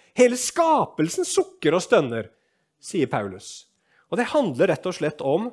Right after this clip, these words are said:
at smerten, byrden og frustrasjonen over at ting er som de er,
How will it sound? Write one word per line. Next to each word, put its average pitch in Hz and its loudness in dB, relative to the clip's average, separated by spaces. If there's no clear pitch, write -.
at - -2
smerten, 240 0
byrden 156 0
og 196 2
frustrasjonen 170 -8
over 147 0
at - -10
ting 214 -4
er 160 0
som 220 -6
de 247 -2
er, 240 -6